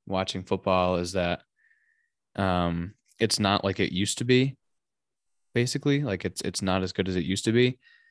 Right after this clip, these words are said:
So then I was thinking, like, maybe it's, um, like, sports are always gonna change and you're always going to be nostalgic for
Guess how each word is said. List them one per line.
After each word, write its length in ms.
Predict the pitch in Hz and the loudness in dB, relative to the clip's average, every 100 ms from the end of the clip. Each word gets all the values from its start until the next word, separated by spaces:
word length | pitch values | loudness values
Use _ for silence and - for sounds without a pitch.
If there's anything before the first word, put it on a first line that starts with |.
| _ - | _ -12
So 120 | - | -2
then 80 | 196 | 0
I 20 | |
was 120 | 175 | 0
thinking, 240 | 160 143 127 | 0 0 0
like, 280 | 107 - | 0 -2
maybe 320 | 120 147 185 135 | -2 2 4 2
it's, 300 | - - - _ _ _ _ - | 2 -4 -6 _ _ _ _ -6
um, 480 | 101 98 90 90 - _ _ _ _ _ _ _ - | -4 -2 -4 -8 -14 _ _ _ _ _ _ _ -14
like, 140 | 95 | -10
sports 340 | - - 147 127 | -6 0 2 4
are 80 | 104 | 4
always 160 | 107 | 4
gonna 160 | - 92 | 2 -4
change 460 | - 107 90 87 | -2 0 0 -4
and 140 | 92 92 | -6 0
you're 200 | 107 - | 0 2
always 300 | 95 98 92 | 4 2 2
going 200 | 95 90 | -2 -4
to 80 | - | -2
be 100 | 90 | -2
nostalgic 580 | 87 - 87 90 85 | -2 -2 -2 -2 -6
for 480 | - 87 87 85 95 | -6 -4 0 0 -4